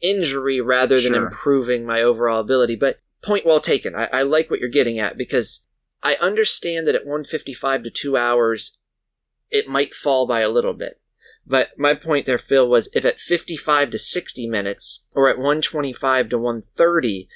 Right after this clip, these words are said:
Speaker 1: if I can't match critical speed, that's a significant sign that,
Speaker 2: Right.
Speaker 1: that I have real work to do in
Speaker 2: Right.
Speaker 1: that sphere. And
Speaker 2: There's
Speaker 1: we'll
Speaker 2: still some fitness to build.
Speaker 1: Yes, and we'll come back to some critical speed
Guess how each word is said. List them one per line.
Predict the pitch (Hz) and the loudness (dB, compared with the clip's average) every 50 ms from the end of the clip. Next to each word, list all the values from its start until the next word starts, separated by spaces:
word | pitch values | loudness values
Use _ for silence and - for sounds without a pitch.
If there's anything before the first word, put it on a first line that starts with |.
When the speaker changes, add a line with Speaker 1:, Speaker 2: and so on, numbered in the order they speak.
| - - - _ | -20 -20 -8 _
Speaker 1:
if | - 123 - - - | -4 -4 -2 -2 0
I | 127 131 139 | 0 0 0
can't | 135 - - 147 139 123 - - | 0 -2 -6 -6 -6 -6 -4 -4
match | 127 123 127 127 - - - | -2 0 0 0 -2 -4 -6
critical | - - 147 135 127 - 123 117 | -4 -2 0 0 -2 -2 -4 -6
speed, | - - - 135 127 123 104 - 110 | -6 -6 -4 -4 -6 -6 -6 -6 -2
that's | 113 135 139 170 185 - - - - - - - - | 0 0 0 0 -2 -2 -2 -2 -2 -2 -4 -4 -4
a | 143 | -2
significant | - - - 151 120 143 147 - - 120 - 127 104 | -2 0 0 -2 -2 -2 -2 -2 -2 -4 -4 -4 -4
sign | - - 151 135 127 117 117 113 110 107 | -4 -2 0 0 0 0 -2 -2 -4 -2
that, | 107 110 | -2 -2
Speaker 2:
Right. | - - 87 - - 127 | -2 -2 -4 -6 -6 0
Speaker 1:
that | 123 127 120 117 - | 2 2 2 2 0
I | - 127 131 131 | -2 -2 -2 -2
have | 123 135 135 131 127 127 120 110 - _ _ _ | -2 -2 -2 0 0 0 -2 -4 -6 _ _ _
real | - 120 120 127 143 170 185 180 170 156 | -10 -8 -2 2 2 4 6 8 8 8
work | 139 147 139 - - | 8 6 6 4 2
to | - 127 | -4 -2
do | 110 120 113 113 | 0 0 2 2
in | 110 | 2
Speaker 2:
Right. | - - | 2 2
Speaker 1:
that | 101 - - | 0 0 -2
sphere. | - - - 95 78 - - _ _ _ _ - | -4 -4 -4 -4 -4 -6 -10 _ _ _ _ 0
And | 147 147 | 2 2
Speaker 2:
There's | 156 156 | 4 4
Speaker 1:
we'll | 180 180 | 4 4
Speaker 2:
still | 160 165 | 4 2
some | 160 - 147 117 | 0 0 -4 -4
fitness | 151 131 117 107 - - | -4 -4 -4 -6 -8 -8
to | 104 | -8
build. | 107 104 87 - - - - - | -8 -8 -8 -10 -12 -18 -8 0
Speaker 1:
Yes, | 139 147 135 104 - - - | 2 4 4 4 2 -2 -2
and | 127 135 | 0 0
we'll | 151 170 | 0 0
come | 165 - 175 151 | 0 -2 -4 -2
back | 139 139 139 - - | 0 0 -2 -2 -4
to | 123 | -6
some | - - 120 117 | -6 -6 -6 -8
critical | 110 - - 135 127 - 113 110 | -4 -2 0 0 0 0 -4 -8
speed | - - 127 123 117 117 101 | -8 -6 -4 -4 -4 -4 -6